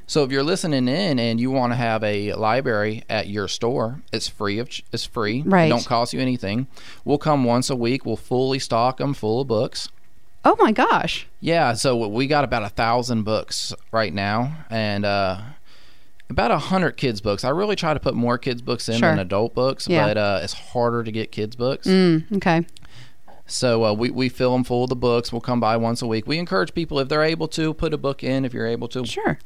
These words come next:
Speaker 1: But if you're not,
Speaker 2: Hey,
Speaker 1: yeah, hey,
Speaker 2: that's
Speaker 1: grab, grab a book. We really just want to encourage kids and adults to read more and spend a little more time reading books and a little less time on electronics.
Speaker 2: Yeah, that's awesome. That is really, really cool. Are you accepting donations of children's books?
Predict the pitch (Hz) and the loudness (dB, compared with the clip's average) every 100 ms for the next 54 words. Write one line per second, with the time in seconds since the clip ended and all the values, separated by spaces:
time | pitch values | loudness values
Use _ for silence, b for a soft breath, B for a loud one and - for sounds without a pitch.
0 | - 214 254 240 214 202 269 - - - | -2 0 2 0 0 2 0 -2 -6 -14
1 | - - 247 - - - 143 185 123 127 | -12 0 2 2 -2 -2 2 2 4 2
2 | 156 180 156 170 165 156 123 160 202 214 | 2 0 0 2 2 0 0 0 2 2
3 | 180 - 160 147 135 B B B 135 123 | 0 -2 2 2 0 B B B -2 2
4 | 139 135 - - 127 127 127 117 110 123 | 2 2 -2 0 0 2 0 -2 2 2
5 | 120 - 113 117 120 113 117 113 104 107 | 0 -2 -2 0 0 0 2 2 0 -2
6 | - b b - 233 196 196 175 175 160 | -6 b b -2 2 4 4 2 2 2
7 | 160 151 139 135 135 113 123 120 - 110 | 2 2 2 2 0 0 0 0 -2 -2
8 | 117 127 117 113 - 110 104 101 98 98 | 2 2 4 0 0 -2 0 -2 0 -2
9 | - 80 78 - 185 175 160 156 160 - | -2 -8 -8 0 4 6 6 2 -2 0
10 | 247 339 - 247 381 - 170 160 226 339 | 2 2 4 2 4 4 6 6 6 6
11 | 262 208 214 214 214 220 - 180 208 202 | 6 4 4 6 4 6 6 8 8 8
12 | 175 - 175 190 185 170 160 160 262 262 | 6 4 4 6 8 8 6 6 6 6
13 | 277 262 302 302 294 285 370 392 - | 4 4 4 6 6 6 2 2 -4